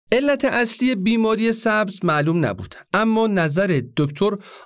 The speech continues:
آمبروز پره که قبلاً هم تو پادکست‌های قبلی ازش اسم برده بودیم، یه چیزایی رو روشن کرد.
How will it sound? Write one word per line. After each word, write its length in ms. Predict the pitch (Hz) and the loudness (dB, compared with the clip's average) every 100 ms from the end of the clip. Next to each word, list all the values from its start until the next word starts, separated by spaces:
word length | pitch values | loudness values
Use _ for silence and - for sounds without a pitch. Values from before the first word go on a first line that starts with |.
| _ | _
آمبروز 500 | 208 226 175 147 135 - | 0 2 2 0 -2 -2
پره 440 | 147 165 220 220 - - | 0 2 2 0 -4 -8
که 140 | - 226 - | -4 -2 0
قبلاً 380 | 190 170 214 240 | 0 0 0 0
هم 80 | 240 | 0
تو 120 | 196 | -2
پادکست‌های 680 | - 151 147 151 147 147 135 | 0 0 0 -2 0 0 0
قبلی 480 | 143 147 147 190 143 - - - | 0 0 2 0 -2 -10 -20 -4
ازش 380 | 151 151 202 - - | -2 0 -2 -2 0
اسم 280 | 156 147 147 | 0 0 0
برده 280 | 151 147 | 0 0
بودیم، 360 | 147 156 247 269 - - | 0 0 0 -2 -6 -6
یه 160 | 196 262 | -2 0
چیزایی 420 | - 190 175 202 | 0 0 2 2
رو 100 | 202 | 2
روشن 340 | 160 120 - 60 | 0 0 -2 -4
کرد. 400 | - - - | -8 -10 -14